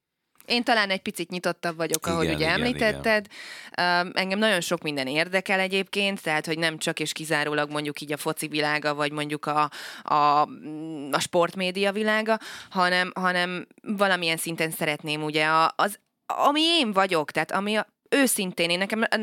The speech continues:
Speaker 1: igazából talán ez a legfontosabb, hogy, ö, hogy abszolút önazonosan, őszintén kommunikáljak a közösségi médiában.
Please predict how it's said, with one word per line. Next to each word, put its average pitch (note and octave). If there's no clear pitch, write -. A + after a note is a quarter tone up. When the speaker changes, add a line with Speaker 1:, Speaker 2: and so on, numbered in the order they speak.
Speaker 1:
igazából A3
talán B3+
ez D4
a G#3+
legfontosabb, D#3+
hogy, F3
ö, F3+
hogy E3
abszolút G3
önazonosan, E3
őszintén D3+
kommunikáljak D3
a D3
közösségi D3
médiában. C#3